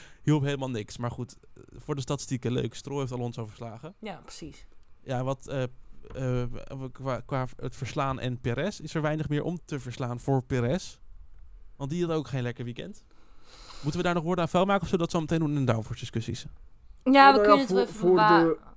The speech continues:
Speaker 2: oh.
Speaker 3: voor de
Speaker 1: Zullen we het even bewaren?
Speaker 3: tussenhaakjes. Nou, nou, nou, kijk, voor de tussenhaakjes titelstrijd, eh, ja, is dit wel weer, eh, een teken aan de wand, zoals ze dat noemen, toch?
Speaker 1: Nou, het past wel perfect in het, eh, straatje met hoe de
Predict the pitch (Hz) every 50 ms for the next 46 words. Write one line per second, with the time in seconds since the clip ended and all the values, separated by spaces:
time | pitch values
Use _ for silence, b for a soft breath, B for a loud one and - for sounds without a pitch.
0 | - - - 185 170 165 160 - - - - - - 185 190 190 190 185 - -
1 | 165 202 196 190 190 175 175 202 208 220 226 262 190 - - - - - _ -
2 | 180 190 226 247 262 269 262 247 240 220 220 - 214 208 - - - 202 165 -
3 | - 185 170 170 - - 196 175 - 170 151 156 170 170 165 - 180 165 156 -
4 | - - - - - - - 226 190 - - - 175 156 151 143 - - - 151
5 | 147 147 156 175 180 - - - - - - - 165 165 156 156 151 151 147 147
6 | 147 147 151 151 160 160 143 127 - - - - 180 170 156 - 170 156 165 170
7 | 170 165 165 170 170 175 165 165 170 175 175 170 170 - _ - - - - -
8 | 170 160 156 - - - 208 208 180 - 202 185 185 185 - - 185 175 180 180
9 | 175 202 202 165 156 - - - - - 151 151 147 - 151 147 147 139 143 139
10 | 135 123 - 180 202 214 - _ _ _ - _ _ _ _ - - - - -
11 | - - - - 101 98 - 120 113 131 127 120 131 127 143 135 - 131 117 110
12 | 117 - 110 110 104 - - 117 110 117 - - 107 107 - 117 117 117 110 113
13 | 110 110 110 104 98